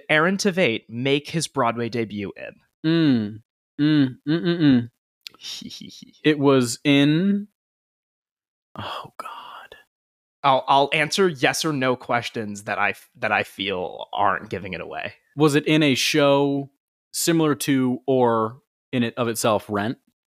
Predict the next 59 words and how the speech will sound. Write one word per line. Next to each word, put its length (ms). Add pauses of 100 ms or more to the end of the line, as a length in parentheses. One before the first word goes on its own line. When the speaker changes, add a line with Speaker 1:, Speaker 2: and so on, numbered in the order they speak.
(500)
Speaker 2:
'Cause 80
Speaker 1:
No. 140
Speaker 2:
sworn 300
he 80
left 180
school 240
for 120
Rent. 260
Speaker 1:
So, 240
so 320
he, 180
you're 180
right. 300
He 140
did. 220
He 120
did 140
the 80
national 240
Speaker 2:
Oh, 80
Speaker 1:
tour 20
Speaker 2:
for 140
the 120
Speaker 1:
of 80
Speaker 2:
national 180
Speaker 1:
Rent. 100
Speaker 2:
tour. 340
Okay. 320
Speaker 1:
You're 120
right. 200
I'm, 160
I'm 140
thinking 260
of 80
Speaker 2:
Mm. 60
Speaker 1:
Broadway 260
debut. 560 (180)
I'll 120
give 120
you 100
Speaker 2:
Broadway 60
Speaker 1:
one 120
hint. 180
Speaker 2:
debut. 160
Speaker 1:
He 260
was 220
n-, 160
this 160
is 80
not 220
an 80
original 260
company 340
member. 320 (280)
This 80
is 100
a 60
replacement 540
cast. 440